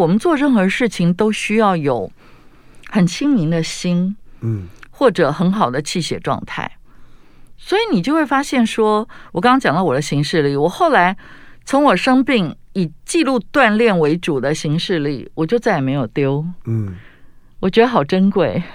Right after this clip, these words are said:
Speaker 2: 嗯哼。
Speaker 1: 甚至于哪一年年终的时候，我会去回头看，我这一年本来预期的做到多少，没做到多少。
Speaker 2: 嗯。
Speaker 1: 那甚至于有时候怕自己一个人努力会做不到。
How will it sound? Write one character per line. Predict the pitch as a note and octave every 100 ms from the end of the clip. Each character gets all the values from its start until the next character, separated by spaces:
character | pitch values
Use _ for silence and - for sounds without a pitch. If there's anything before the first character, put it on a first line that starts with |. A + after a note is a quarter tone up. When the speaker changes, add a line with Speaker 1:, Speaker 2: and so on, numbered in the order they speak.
| - - -
Speaker 2:
嗯 | A#2+ A#2
哼。 | G#2+ G#2+ G#2+
Speaker 1:
甚 | - G4+
至 | F#4 D#4
于 | A#3+ B3 - - -
哪 | G3 G3+
一 | A#3
年 | F4 A3
年 | A3 G#3
终 | A#3 B3
的 | A3+
时 | G3
候， | G#3+ G3+
我 | F3+
会 | B3
去 | D4 C4 - - -
回 | - G3
头 | G3+
看， | G3 C4 E3+ B2+
我 | F3
这 | F3 B3+
一 |
年 | A#3+ F#3+ E3 F#3
本 | E3+
来 | D3+ E3+
预 | B3
期 | F#3+ - E3
的 | E3+
做 | E3+ A3+ F#3+
到 | F3+
多 | D#3+ E3
少， | F3 - B2+
没 | G2 D#3 D#3
做 | F#3+
到 | D#3 D#3
多 | - D3 D3
少。 | - - G#2+
Speaker 2:
嗯。 | G2 E2+ - - - - - -
Speaker 1:
那 | - F4
甚 | E4 A#4+
至 | G#4+ C#4
于 |
有 | B3 F3+
时 | D4+
候 | D4+
怕 | - D#4+
自 | B3 -
己 | A3+ D3
一 |
个 | D#3 E3+
人 | D#3+
努 | E3+ D3
力 | G#3+
会 | G#3+
做 | F3 F#3+
不 | D3+
到。 | - D#3 B2+ F2+